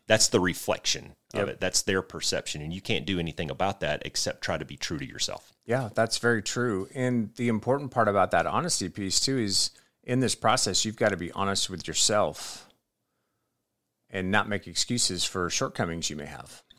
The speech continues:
Speaker 2: right? Because you can't make a roadmap or a way ahead on how to fix some of those shortcomings if you're not willing to accept that you have them.
Speaker 1: Yeah.
Speaker 2: So
Speaker 1: True.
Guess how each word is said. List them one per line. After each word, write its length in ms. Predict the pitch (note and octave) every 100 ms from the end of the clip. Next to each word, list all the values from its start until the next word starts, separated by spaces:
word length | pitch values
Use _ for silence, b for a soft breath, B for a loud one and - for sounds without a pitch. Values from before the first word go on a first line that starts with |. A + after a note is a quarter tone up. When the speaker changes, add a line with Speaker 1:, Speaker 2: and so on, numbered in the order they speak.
| _ _ _ _ _ _ _ -
Speaker 2:
right? 180 | G2+ A2+
Because 260 | G#2+ G#2
you 80 | G2+
can't 240 | B2+ B2
make 140 | A#2 G#2+
a 60 |
roadmap 580 | F2 F#2+ A#2 G2+ E2 E2 -
or 160 | F#2+ F2+
a 80 | F2
way 260 | F#2 F2
ahead 440 | E2 G2 G#2+ F2 -
on 240 | E2+ D#2+
how 140 | G#2
to 60 | E2
fix 320 | - A#2 -
some 120 | G#2 F2+
of 80 |
those 140 | E2+ D#2+
shortcomings 640 | F#2+ F2+ - A2+ C3+ B2+
if 200 | - G2
you're 120 | F#2+ F#2
not 180 | F2+
willing 220 | F2+ F2 E2+
to 120 | E2+
accept 320 | D#2+ F#2 -
that 160 | - D#2+
you 100 | C#2+
have 220 | D#2+ -
them. 220 | C#2 - _ -
Speaker 1:
Yeah. 160 | D#2+ - _ _ _ _
Speaker 2:
So 220 | - A#2
Speaker 1:
True. 200 | G#2+ G#2+